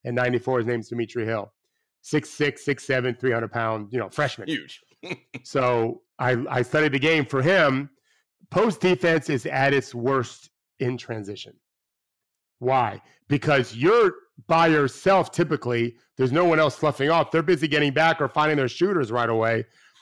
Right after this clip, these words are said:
Speaker 1: And, uh, you may not be the matchup that it's supposed to be. In other words, maybe if LeBron always raced, sometimes the center wouldn't be back. Well, first of all,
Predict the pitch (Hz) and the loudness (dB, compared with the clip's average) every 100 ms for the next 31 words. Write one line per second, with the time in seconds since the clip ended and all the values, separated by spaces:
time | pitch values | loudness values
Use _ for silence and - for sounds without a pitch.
0 | _ _ - 131 139 139 139 139 135 135 | _ _ -2 2 4 4 2 2 2 0
1 | - 135 196 190 175 165 156 151 151 156 | -4 -2 0 2 4 2 2 2 4 2
2 | 143 _ 143 131 165 185 147 131 - _ | -2 _ -4 0 0 2 0 0 -2 _
3 | _ _ _ _ - 135 120 - 196 - | _ _ _ _ -2 0 0 0 0 2
4 | 127 131 160 147 143 131 - _ _ _ | 0 2 4 4 2 0 -6 _ _ _
5 | 131 - _ _ 127 139 208 208 196 165 | -20 -20 _ _ 0 4 4 4 4 4
6 | 117 156 143 147 143 143 143 147 139 135 | 2 -2 0 2 2 2 2 4 4 2
7 | 110 160 151 - - _ - 143 147 151 | 2 2 2 0 -12 _ -6 -2 0 2
8 | 143 127 - 147 139 135 226 170 123 113 | 2 0 2 2 4 4 2 0 0 -2
9 | 104 - 117 277 - 175 151 127 | -2 -8 -2 0 2 4 2 0